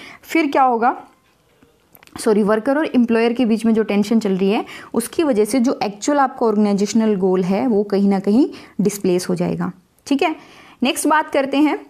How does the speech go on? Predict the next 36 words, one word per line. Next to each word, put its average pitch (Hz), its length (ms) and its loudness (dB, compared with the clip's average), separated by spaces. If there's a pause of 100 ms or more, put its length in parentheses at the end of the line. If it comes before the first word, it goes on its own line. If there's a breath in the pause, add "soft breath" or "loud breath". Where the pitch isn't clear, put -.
बाकी 214 320 2
जो 311 140 4
राइटर्स 220 460 0
हैं, 185 300 -2 (300 soft breath)
वो 233 120 2
कहते 254 300 -2
हैं 285 120 2
कि 330 260 0 (320 loud breath)
वेबेरियन 233 480 4
मॉडल 262 320 4
है 214 80 2
ना, 269 120 2
डेवलपिंग 247 540 2
कंट्री 269 280 4
के 262 100 2
लिए 262 100 4
सूटेबल 214 380 2
नहीं 185 300 4
है। 180 160 -4 (680 loud breath)
वॉरेन 262 280 4
बेनिस 277 320 2
कहते 226 300 0
हैं 247 200 0
कि - 540 -2 (200)
वो 226 180 4
तो 277 120 -2
even 285 280 4
ये 262 60 2
तक 285 200 -2
प्रेडिक्ट 262 300 0
करते 226 260 0
हैं 277 100 2
कि 339 80 2
ब्यूरोक्रेसी 254 600 2
है 233 60 2
ना, 262 320 0